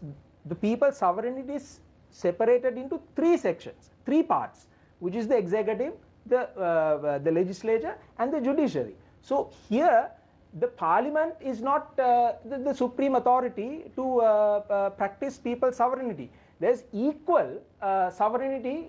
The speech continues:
uh, given to the executive. And mind you, in the constitution, now there is a misconception among our people that the parliament is supreme, because they go by this Westminster system in the U K saying that parliament is, even in the, in the Westminster also it's not supreme.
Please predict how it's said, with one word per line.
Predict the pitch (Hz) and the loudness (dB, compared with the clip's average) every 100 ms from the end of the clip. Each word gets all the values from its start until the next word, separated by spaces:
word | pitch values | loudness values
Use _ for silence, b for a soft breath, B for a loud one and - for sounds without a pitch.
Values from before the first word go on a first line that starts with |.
| - | -2
uh, | 202 196 196 165 | 2 2 0 -2
given | 208 247 254 | 0 0 0
to | 247 | -2
the | 330 339 | -2 -2
executive. | 190 180 269 220 151 - | -2 2 2 2 -2 -4
And | 226 240 | -4 0
mind | 269 339 220 | 0 0 0
you, | 147 233 - B B | -2 -4 -10 B B
in | 214 294 | -2 0
the | 294 | 2
constitution, | 226 233 - 277 196 214 220 | 2 -2 -6 -4 -2 -2 0
now | 190 | 2
there | 196 | 2
is | 220 | 2
a | - | 0
misconception | 185 185 233 240 240 240 247 | -4 -2 -4 0 0 0 -2
among | 240 240 240 | 0 0 2
our | 240 | 0
people | 196 214 - 175 196 | 0 -8 -2 -2 0
that | 208 233 | -2 -2
the | |
parliament | 247 160 185 226 247 285 | 0 2 2 -2 -6 -6
is | - | -4
supreme, | 240 240 226 185 | -6 -2 -2 0
because | 202 220 | 0 0
they | 170 220 | 2 2
go | 202 208 | 2 2
by | 214 | 2
this | 240 - | -2 -4
Westminster | 180 - 240 240 240 | -4 -2 -2 -2 -2
system | 220 208 170 226 226 | -4 -4 -2 -2 0
in | 202 | -2
the | |
U | 185 196 | 0 0
K | 226 220 | 0 0
saying | 226 262 | 0 0
that | 247 - B B | 0 -2 B B
parliament | 180 214 233 220 | 0 2 -2 -4
is, | 175 | -6
even | 143 170 180 | -6 -2 0
in | 185 | 2
the, | 170 160 | 0 0
in | 160 | -2
the | 147 | -2
Westminster | 135 139 175 180 175 | -2 -2 -4 0 0
also | 170 | 0
it's | 165 185 | -2 -2
not | 165 | -2
supreme. | 190 185 262 | -2 -2 -4